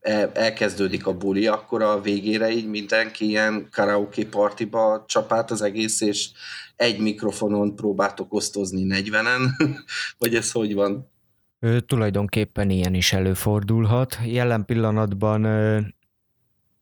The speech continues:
Speaker 2: remélhetőleg nem lesz mikrofon. <laughs>
Speaker 1: Mert hogy az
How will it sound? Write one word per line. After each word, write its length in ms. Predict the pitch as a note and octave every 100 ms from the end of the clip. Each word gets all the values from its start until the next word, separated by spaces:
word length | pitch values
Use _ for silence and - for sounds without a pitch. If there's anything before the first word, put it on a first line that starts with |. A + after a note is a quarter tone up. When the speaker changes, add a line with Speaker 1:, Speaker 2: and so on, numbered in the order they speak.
| _ -
Speaker 2:
remélhetőleg 760 | A2+ G#2+ F#2+ F#2 F2+ - F#2+
nem 180 | G2 F2+
lesz 180 | F#2 -
mikrofon. 520 | G2+ - G#2+ - C3+ C3 - F3+ - F3+ -
<laughs> 540 | F3 - F#3+ - F#3
Speaker 1:
Mert 200 | A2 A2
hogy 180 | B2+ A#2+
az 300 | A#2 A2+ -